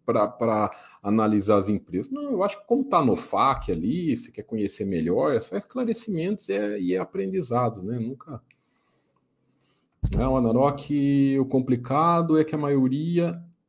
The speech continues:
não entende as coisas mais simples que o Buster fala e tem que ficar repetindo tudo. Ah, normal.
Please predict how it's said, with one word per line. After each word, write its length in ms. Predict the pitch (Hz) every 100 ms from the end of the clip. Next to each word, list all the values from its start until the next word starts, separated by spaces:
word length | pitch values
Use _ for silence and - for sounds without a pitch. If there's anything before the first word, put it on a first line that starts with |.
| -
não 420 | 107 120 175 196
entende 460 | 170 - 135 147 135
as 100 | -
coisas 320 | 135 135 127
mais 220 | 131 117
simples 300 | - 117 120
que 60 | 110
o 20 |
Buster 260 | 110 -
fala 500 | 101 - 117 135 135
e 120 | 135 120
tem 260 | 120 123
que 100 | 120
ficar 140 | - 120
repetindo 520 | 120 117 - 113 117
tudo. 200 | 139 302
Ah, 100 | 131
normal. 640 | 139 285 185 80 92 -